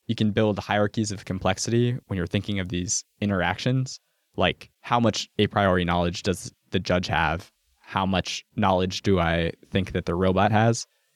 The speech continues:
And so they came up with some cool experiments, really analyzed the different relations and came up with a model that they think is effective. And most importantly, uh, the model that they came up with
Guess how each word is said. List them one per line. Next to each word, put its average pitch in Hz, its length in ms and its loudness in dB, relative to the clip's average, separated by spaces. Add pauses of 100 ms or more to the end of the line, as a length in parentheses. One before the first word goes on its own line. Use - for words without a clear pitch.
(220)
And 107 120 2
so 113 80 4
they 107 100 4
came 143 160 2
up 117 120 2
with 117 100 2
some 107 140 -2
cool 113 200 2
experiments, 117 760 0 (100)
really 120 380 2
analyzed 107 600 4 (140)
the 104 80 2
different 101 260 0
relations 98 560 0
and 87 260 -6
came 107 160 4
up 92 100 4
with 95 120 0
a 90 40 0
model 90 320 2
that 85 120 -2
they 90 140 -2
think 92 180 -4
is 87 100 -8
effective. 120 520 -2 (180)
And 101 220 2
most 123 180 2
importantly, 95 480 0 (140)
uh, 92 340 4
the 90 100 0
model 123 240 2
that 110 160 -6
they 98 80 -2
came 95 200 0
up 92 160 0
with 95 180 0